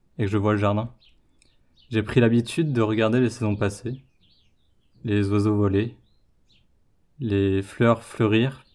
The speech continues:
puis faner. Les années passent tellement vite. Bon, il faut que je m'active. C'est bien la contemplation, mais pas trop longtemps.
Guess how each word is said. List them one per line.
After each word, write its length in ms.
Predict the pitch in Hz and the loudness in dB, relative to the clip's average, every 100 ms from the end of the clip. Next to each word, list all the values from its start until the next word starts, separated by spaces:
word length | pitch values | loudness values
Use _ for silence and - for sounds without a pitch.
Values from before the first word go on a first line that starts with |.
| _ | _
puis 180 | - 104 | -8 -8
faner. 480 | 101 104 98 139 - _ _ _ _ _ _ _ _ _ _ - | -2 -2 0 -4 -10 _ _ _ _ _ _ _ _ _ _ -6
Les 160 | 98 | 0
années 180 | 104 104 | 2 2
passent 300 | 104 107 - | 0 -2 -4
tellement 260 | 110 101 95 | -2 0 -2
vite. 400 | 92 - - _ _ _ _ _ _ _ _ _ _ _ _ _ _ _ _ _ _ _ _ _ | -4 -10 -20 _ _ _ _ _ _ _ _ _ _ _ _ _ _ _ _ _ _ _ _ _
Bon, 260 | 120 117 - - | 0 0 0 -2
il 80 | |
faut 160 | 107 135 | 2 2
que 60 | 123 | 4
je 40 | |
m'active. 380 | 131 - 104 - - | 2 0 -6 -6 -18
C'est 180 | - 110 | -6 0
bien 160 | 120 127 | 4 4
la 80 | |
contemplation, 680 | 120 113 113 104 104 - 156 | 2 -2 -4 -4 -6 -4 -4
mais 280 | 143 95 92 - | -2 -2 -4 -4
pas 80 | 117 | -2
trop 160 | 107 131 | 0 2
longtemps. 360 | 120 120 113 | 2 0 -8